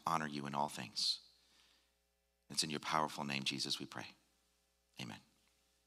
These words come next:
When you came in today, you should have received a connection card in your bulletin. On the bottom of that card, you'll see a set of numbers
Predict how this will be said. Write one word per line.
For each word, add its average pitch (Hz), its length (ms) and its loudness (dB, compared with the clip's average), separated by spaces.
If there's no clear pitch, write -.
When 110 120 4
you 117 80 8
came 139 280 10
in 151 100 6
today, 95 560 8
you 101 120 2
should 110 220 6
have 104 100 6
received 101 540 6
a 98 80 4
connection 104 440 8
card 90 260 10
in 85 80 0
your 85 100 -2
bulletin. 80 360 0
On 110 140 12
the 113 80 10
bottom 123 360 12
of 127 80 4
that 131 200 12
card, 90 460 10
you'll 104 160 6
see 113 220 8
a 101 40 10
set 98 200 8
of 92 100 4
numbers 113 560 8